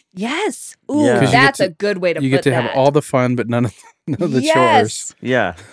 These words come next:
Speaker 2: Yeah. Get 'em wound up.
Speaker 1: <laughs>
Speaker 2: And I think your siblings appreciate that too. They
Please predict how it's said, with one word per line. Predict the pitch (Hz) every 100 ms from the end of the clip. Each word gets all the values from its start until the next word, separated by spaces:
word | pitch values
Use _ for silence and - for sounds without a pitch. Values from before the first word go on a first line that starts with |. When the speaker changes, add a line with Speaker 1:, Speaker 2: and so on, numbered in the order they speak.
| _
Speaker 2:
Yeah. | - 98 87
Get | 80 104
'em | 104 101
wound | 98 104 101
up. | 98 98 95
Speaker 1:
<laughs> | - - - - - - - - - - - - - - - _ -
Speaker 2:
And | 110 117
I |
think | 110 139 135
your | 120
siblings | 104 117 101 101 90
appreciate | 87 - 113 - 82 73
that | 80 73
too. | - 101 80
They | 76